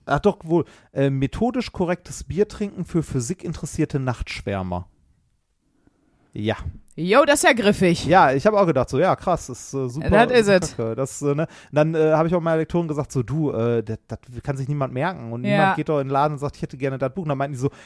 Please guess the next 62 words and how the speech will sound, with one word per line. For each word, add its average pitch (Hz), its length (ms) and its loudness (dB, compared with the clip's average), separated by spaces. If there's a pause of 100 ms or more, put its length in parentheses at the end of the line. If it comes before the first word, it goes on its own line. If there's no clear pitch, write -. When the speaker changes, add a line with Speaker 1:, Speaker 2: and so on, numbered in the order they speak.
(100)
Speaker 1:
„Nee, 185 120 6
ist 277 180 0
überhaupt 175 240 2
gar 190 100 0
kein 214 160 0
Problem. 190 380 -4
Sarah 127 180 2
Kuttner 214 340 -4
hat 233 80 -2
auch - 280 -4
ein 156 80 0
Buch, 139 180 0
äh, 131 240 0
veröffentlicht 143 640 -4
mit 165 180 -2
hier 165 360 0
die, 151 300 -6
äh, 147 420 0
halbseidene 151 880 -2
Wahrscheinlichkeit 147 640 -4
des 143 160 -8
Sein-, 131 240 0
bla, 139 140 2
bla, 143 80 2
bla“, 139 140 2
so 127 100 -4
lu-, 135 140 -2
super 147 220 -4
langer 120 220 -2
Titel. 190 300 -6 (420)
Ne? 143 260 2
Da 147 120 2
hab 147 60 4
ich - 80 -2
meiner 156 160 2
Lektorin 151 280 -2
auch 156 100 -2
gesagt, 135 200 -4
so, 135 80 -2
„Ja, 180 160 2
das 135 160 -4
liegt 139 160 -4
daran, 170 260 0
weil 127 100 -2
dann 139 160 -2
gehen 151 140 -4
die 139 60 -8
Leute 143 260 -2
in, 123 320 -8
äh, 120 320 -2
in 123 160 -8
die 117 80 -6
Buchhandlung 151 400 -2
und 123 80 -6
sagen, 143 160 0
ich - 100 -6
hätte - 140 -4
gern 190 240 -2
das, - 280 -6
Speaker 2:
<laughs> - 0 -
Speaker 1:
äh, 202 260 4
Buch 214 180 2